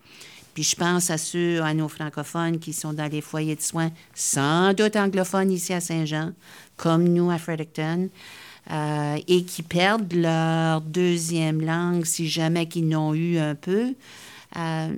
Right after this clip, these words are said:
mais mon Dieu, que ça doit être difficile comme qualité de vie et de se faire comprendre dans le quotidien.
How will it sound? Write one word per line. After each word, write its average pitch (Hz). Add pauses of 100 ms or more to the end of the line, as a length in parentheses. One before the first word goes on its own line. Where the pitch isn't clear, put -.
(160)
mais 180
mon 175
Dieu, 170
que 175
ça 170
doit 175
être 170
difficile 180
comme 165
qualité 170
de 160
vie 170
et 160
de 160
se 160
faire 226
comprendre 185
dans 160
le 151
quotidien. 143